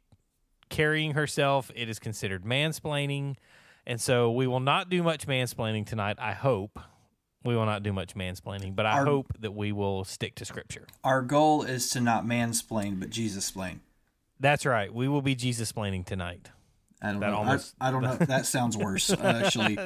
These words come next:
Speaker 1: Yes, it does.
Speaker 2: Let's backtrack. Tonight we're
Speaker 1: Let's
Speaker 2: gonna
Speaker 1: scratch
Speaker 2: just te-,
Speaker 1: that.
Speaker 2: we're gonna teach from the Bible,
Speaker 1: <laughs>
Speaker 2: and
Speaker 1: We're,
Speaker 2: that's
Speaker 1: we're
Speaker 2: what we're
Speaker 1: gonna
Speaker 2: gonna do.
Speaker 1: study Scripture, and we're gonna apply our lives the way Scripture teaches us to apply it. That's what we're gonna do.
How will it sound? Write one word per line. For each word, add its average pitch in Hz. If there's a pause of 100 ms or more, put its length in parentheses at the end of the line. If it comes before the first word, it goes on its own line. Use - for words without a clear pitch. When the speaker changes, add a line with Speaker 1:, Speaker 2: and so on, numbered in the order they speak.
Speaker 1:
Yes, 170
it 160
does. 143
Speaker 2:
Let's 160
backtrack. 147
Tonight 180
we're 185
Speaker 1:
Let's 160
Speaker 2:
gonna 175
Speaker 1:
scratch 180
Speaker 2:
just 170
te-, 180
Speaker 1:
that. 175
Speaker 2:
we're 185
gonna 165
teach 185
from 160
the 139
Bible, 123 (140)
Speaker 1:
<laughs> 151
Speaker 2:
and 120 (1300)
Speaker 1:
We're, 139
Speaker 2:
that's 139
Speaker 1:
we're 175
Speaker 2:
what 262
we're 262
Speaker 1:
gonna 220
Speaker 2:
gonna 127
do. 220
Speaker 1:
study 180
Scripture, 156
and 143
we're 160
gonna 151
apply 135
our 127
lives 120
the 117
way 110
Scripture 107
teaches 101
us 98
to 98
apply 85
it. -
That's 107
what 104
we're 98
gonna 95
do. 87